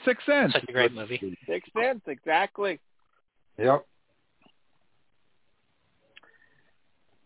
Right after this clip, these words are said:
Speaker 3: And this one, I'll probably have a little help from Paul. Bill Irwin, American actor and comedian who played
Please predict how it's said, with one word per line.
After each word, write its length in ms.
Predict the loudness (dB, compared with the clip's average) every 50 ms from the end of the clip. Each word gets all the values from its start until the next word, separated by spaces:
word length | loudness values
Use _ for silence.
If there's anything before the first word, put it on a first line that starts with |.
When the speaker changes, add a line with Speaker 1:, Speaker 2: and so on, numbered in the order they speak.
| _ _ _ _ _ _ _ _ _ _ _
Speaker 3:
And 340 | -6 -2 -2 0 0 2 4
this 140 | 2 2 2 0
one, 280 | -4 -4 -2 -2 0 0
I'll 140 | 0 -2
probably 300 | 0 -2 -2 -2 -2 -2
have 140 | -2 -4 -4
a 40 | -6
little 300 | -8 -8 -6 -6 -4 -2
help 240 | -2 -2 -2 -4 -6
from 180 | -12 -14 -14
Paul. 600 | -14 -14 -6 -2 -2 0 0 -2 -4 -6 -8 -10 -16 _ _ _ _ _ _ _ _ _ _ _ _ -2
Bill 200 | 0 2 2 4
Irwin, 500 | 4 4 4 4 4 0 -2 -2 -4 -6
American 540 | -10 -10 -8 -4 -4 -2 -2 -2 -6 -4 -2
actor 440 | -2 -2 -2 -4 _ -4 -2 -2 -2 -4 -12 -20 -20 -20 -12 -8
and 260 | -8 -8 -6 -8 -10
comedian 480 | -6 -6 -2 0 0 2 2 0 0 0
who 140 | 0 -2 -2
played 340 | -2 0 2 2 2 2